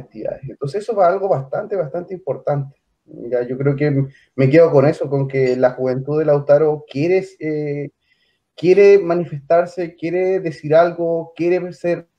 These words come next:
partícipe de su futuro, eh, está pensando en su futuro, no es tan lejano, o sea, podemos hablar ahí que cada gente que va llegando más allá, más cerca de los dieciocho años, van pensando más en su futuro adulto, digamos. Pero hay un, eh,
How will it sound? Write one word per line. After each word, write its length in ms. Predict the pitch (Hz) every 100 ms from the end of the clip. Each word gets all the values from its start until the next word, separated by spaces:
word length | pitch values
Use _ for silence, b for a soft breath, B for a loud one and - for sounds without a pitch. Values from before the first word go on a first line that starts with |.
| _ 170
partícipe 480 | 156 156 156 156 165
de 100 | 160
su 140 | 147
futuro, 580 | 135 147 175 175 170 - b b _ _
eh, 320 | 117 123 120 -
está 300 | 135 165 165
pensando 440 | 160 139 170 202 208
en 80 | 196
su 160 | 175
futuro, 540 | 160 151 160 143 160 _ -
no 320 | 135 139 147
es 140 | 170
tan 180 | 190 165
lejano, 580 | 151 196 185 151 151 -
o 120 | -
sea, 400 | 139 135 135 143 - - _
podemos 300 | - 160 165 165
hablar 280 | 151 160
ahí 180 | 156 156
que 140 | 156 143
cada 420 | 156 165 165 160
gente 260 | 165 156
que 80 | 156
va 100 | 156
llegando 280 | 151 160 156
más 140 | 151
allá, 220 | 147 156 156 147
más 200 | 147 147
cerca 220 | 156 160
de 60 | 151
los 100 | 156
dieciocho 200 | 147 160
años, 180 | 156 b b
van 160 | 147 151
pensando 300 | 151 170 160
más 200 | 151 190
en 80 | 208
su 100 | 156
futuro 580 | 151 175 190 175 160 147
adulto, 420 | 180 196 - 135
digamos. 300 | 131 139 147 _ _ _ _ _
Pero 280 | - 156 180
hay 140 | 185 202
un, 280 | 190 180 170
eh, 500 | 156 151 147 147